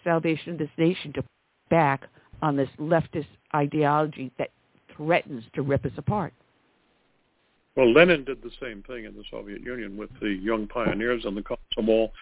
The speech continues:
Speaker 2: As he began indoctrinating children, one of the first things he did was take over the Ministry of Education after he overthrew the Tsar. But, uh, yeah, we,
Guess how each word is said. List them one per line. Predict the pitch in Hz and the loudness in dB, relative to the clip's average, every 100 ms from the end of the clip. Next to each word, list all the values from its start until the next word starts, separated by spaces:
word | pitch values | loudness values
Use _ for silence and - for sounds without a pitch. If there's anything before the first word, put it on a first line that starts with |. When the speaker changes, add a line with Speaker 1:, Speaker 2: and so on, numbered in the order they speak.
| - - - - | -20 -20 -20 -2
Speaker 2:
As | 127 120 113 | 0 2 0
he | 139 | -2
began | 117 113 120 | -2 -2 -2
indoctrinating | 110 104 113 - 104 110 104 98 | -2 -2 -2 -2 -4 -4 -4 -4
children, | - 165 120 | -2 0 0
one | 113 | -2
of | 110 | -2
the | - | -2
first | 123 110 | -2 -2
things | - 110 | -6 -6
he | 113 | -4
did | 104 143 | 0 0
was | 120 - | -2 -6
take | 117 - | -6 -4
over | 98 92 - - - - - | -4 -6 -12 -16 -20 -18 -4
the | 113 | -2
Ministry | 110 117 110 110 - | 0 -2 -2 0 0
of | |
Education | 107 104 - 147 139 - - _ _ | 0 -4 -2 0 0 -4 -12 _ _
after | 110 107 107 | 0 0 -6
he | 120 110 110 | -8 -8 -6
overthrew | 113 110 - 131 | -6 -8 -12 -12
the | 120 | -12
Tsar. | 107 135 117 | -6 -4 -4
But, | 104 131 - - - - - - - | -2 -4 -4 -14 -20 -20 -20 -20 0
uh, | 147 135 127 - 151 | 2 2 -2 -12 -4
yeah, | 185 165 113 - _ - - _ _ _ - 82 _ _ _ _ - 139 | 0 0 -2 -12 _ -20 -20 _ _ _ -20 -20 _ _ _ _ -20 -8
we, | 160 156 151 | -6 -6 -8